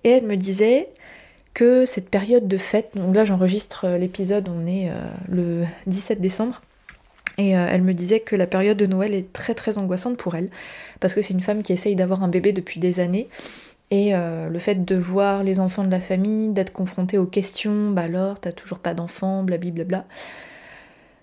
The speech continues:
Euh, c'est très compliqué pour elle et pour son mari, parce que, euh, bah forcément, c'est un temps, euh, souvent qui est rallié autour de la famille,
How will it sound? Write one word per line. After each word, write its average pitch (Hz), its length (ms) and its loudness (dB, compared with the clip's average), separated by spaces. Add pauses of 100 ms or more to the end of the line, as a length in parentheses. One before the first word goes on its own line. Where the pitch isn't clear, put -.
(240)
Euh, 190 420 2
c'est 190 240 -4
très 233 220 0
compliqué 214 440 0
pour 196 220 -2
elle 185 180 2
et 190 60 0
pour 170 220 -6
son 220 100 -2
mari, 165 400 -2 (380)
parce - 240 -8
que, 202 100 -2
euh, 170 720 -2
bah 185 140 4
forcément, 190 560 0
c'est 190 240 0
un 175 160 0
temps, 196 400 0
euh, 160 100 0
souvent 185 560 0
qui 170 220 -4
est - 20 -4
rallié 175 280 0
autour 175 200 -4
de 170 80 -2
la 160 140 -2
famille, 214 520 0